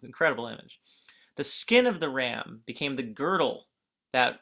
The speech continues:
Elijah wore around his loins. The horn of the ram, right, this ram that saved the Jewish people, it saved Isaac. The horn of the ram on the left side of his head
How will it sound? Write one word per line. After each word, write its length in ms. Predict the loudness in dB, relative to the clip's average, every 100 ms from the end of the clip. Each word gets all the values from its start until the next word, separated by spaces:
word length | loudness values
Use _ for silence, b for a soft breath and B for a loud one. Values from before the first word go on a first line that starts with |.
| -8
Elijah 520 | -2 2 4 2 -4
wore 240 | -6 -6
around 260 | -6 -6 -6
his 140 | -10
loins. 800 | -12 -6 -4 -4 -8 -14 -14 -16 _ _ _ _ _ _ _ _ _ _ _ _ _ _ B B B
The 140 | -10 -10
horn 600 | -8 -4 0 2 0 -4
of 280 | -6 -8
the 100 | -8
ram, 520 | -8 -8 -10 -14 -14 -20 _ _ _ _ _ -18
right, 140 | -16
this 160 | -14 -10
ram 460 | -4 -2 -2 -4 -8
that 200 | -12 -8
saved 580 | -6 -4 -4 -6 -10
the 60 | -14
Jewish 360 | -10 -8 -8 -10
people, 280 | -12 -12
it 80 | -14
saved 440 | -12 -6 -4 -6 -8
Isaac. 440 | -10 -12 -16 -20 _ _ _ _ _ _
The 420 | _ _ -10 -4
horn 200 | -2 -2
of 100 | -6
the 100 | -6
ram 360 | -4 -4 -4 -6
on 180 | -8
the 100 | -8
left 540 | -10 -6 -2 -2 -2 -6
side 400 | -6 -6 -8 -12
of 80 | -16
his 160 | -18 -16
head 300 | -14 -14 -14